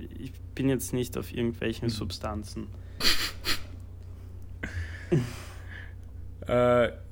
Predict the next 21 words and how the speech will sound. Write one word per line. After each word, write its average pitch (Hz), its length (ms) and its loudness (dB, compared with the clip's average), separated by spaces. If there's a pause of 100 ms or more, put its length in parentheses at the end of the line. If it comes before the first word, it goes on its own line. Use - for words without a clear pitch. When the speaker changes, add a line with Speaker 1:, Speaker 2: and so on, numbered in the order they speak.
(300)
Speaker 2:
und 131 380 4
Don 127 160 6
Creek - 260 4
war 127 80 6
anscheinend 117 300 2
sieben 147 320 2
Tage 98 320 0
auf 95 100 0
der 104 120 0
Grand 98 240 0
Line 120 240 2 (720)
und 110 300 0
wurde 113 240 4
dann 113 180 2
innerhalb 113 420 4
von 117 140 2
den 113 100 2
sieben 117 220 2
Tagen 110 240 2
komplett 110 300 0
vernichtet. 104 400 -2